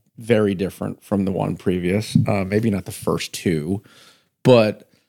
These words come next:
um, when the band started getting together, every time we made a record, you know, all the bands that I loved,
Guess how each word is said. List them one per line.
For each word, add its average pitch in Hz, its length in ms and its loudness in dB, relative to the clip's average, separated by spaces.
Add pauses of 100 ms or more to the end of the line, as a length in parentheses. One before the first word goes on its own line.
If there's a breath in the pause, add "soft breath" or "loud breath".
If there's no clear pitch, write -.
(600)
um, 107 720 0 (240)
when 120 320 0
the 120 60 2
band 143 360 2
started 120 240 0
getting 113 180 -2
together, 101 540 0 (220)
every 113 160 2
time 117 160 0
we 110 60 0
made 104 160 2
a 95 40 0
record, 92 480 -2 (540)
you 110 100 2
know, 90 140 0
all 117 140 2
the 151 80 2
bands 120 240 2
that 110 80 2
I 98 100 0
loved, 113 520 0